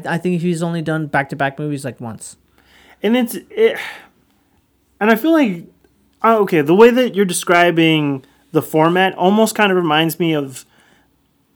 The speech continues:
Speaker 2: of, like, almost like a safe-ish way of doing, uh, indies. Because, like,
Speaker 1: Mm-hmm.
Speaker 2: m-, stories that no one, no other studio wants to touch because they're like, "I don't wanna invest all this money in."
Speaker 1: Yeah.
Speaker 2: Netflix, like,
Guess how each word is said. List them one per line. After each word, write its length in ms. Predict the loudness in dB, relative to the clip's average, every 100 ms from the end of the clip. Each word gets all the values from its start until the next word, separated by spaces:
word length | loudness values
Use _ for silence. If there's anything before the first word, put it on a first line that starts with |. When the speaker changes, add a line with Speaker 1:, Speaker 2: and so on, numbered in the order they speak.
| _ _
Speaker 2:
of, 120 | 0
like, 180 | 0 0
almost 260 | -2 -4 -6
like 80 | -10
a 60 |
safe-ish 960 | -10 -8 -2 -2 -2 -2 -2 -2 -8 -14 _ -4
way 400 | 0 4 6 4
of 240 | 0 0
doing, 640 | 0 2 2 0 -2 -4 -8 _
uh, 180 | -2 0
indies. 480 | 0 0 -4 -8 -20 _ _ _ _ _
Because, 240 | 0 2
like, 180 | 2 0
Speaker 1:
Mm-hmm. 600 | -6 -14 -14 -16 -16 -10
Speaker 2:
m-, 60 | -10
stories 380 | 2 6 6 4
that 100 | 2
no 220 | 4 4
one, 360 | 4 4 0 0
no 200 | 2 4
other 140 | 2
studio 340 | 0 0 2
wants 200 | 2 0
to 60 | -2
touch 300 | -2 -4 -4
because 200 | -8 -4
they're 140 | 0 0
like, 200 | 0 -2
"I 60 | 0
don't 100 | 2
wanna 160 | 2 2
invest 260 | 0 0
all 100 | 0
this 120 | 0
money 260 | -2 -2 -2
in." 240 | -6 -8
Speaker 1:
Yeah. 200 | -8 -2
Speaker 2:
Netflix, 360 | 2 4 2 2
like, 220 | 0 0